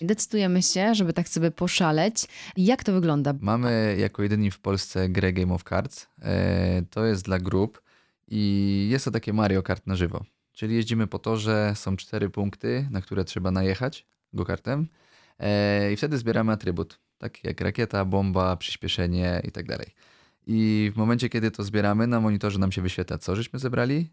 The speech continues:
Speaker 2: i przyciskiem na kierownicy strzelamy w innych, e, użytkowników lub pozostawiamy bombę za sobą. E, jak kogoś trafimy,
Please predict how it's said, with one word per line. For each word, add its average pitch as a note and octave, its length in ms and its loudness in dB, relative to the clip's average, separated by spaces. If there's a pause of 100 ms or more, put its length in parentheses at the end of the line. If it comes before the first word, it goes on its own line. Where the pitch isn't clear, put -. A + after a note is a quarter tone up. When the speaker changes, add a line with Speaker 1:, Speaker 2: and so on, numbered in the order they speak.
(100)
Speaker 2:
i - 80 -4
przyciskiem - 440 -4
na G#2+ 100 2
kierownicy G2+ 680 -2
strzelamy F#2+ 500 -2
w F#2 40 -6
innych, F2+ 420 -4 (100)
e, F2+ 380 -2
użytkowników F2 720 -6
lub G2+ 280 -4
pozostawiamy E2+ 480 -4
bombę F2 280 0
za F2 100 -2
sobą. D#2 280 -10 (560)
E, F2+ 460 0
jak C#3 220 0
kogoś C#3 220 -2
trafimy, B2+ 480 -4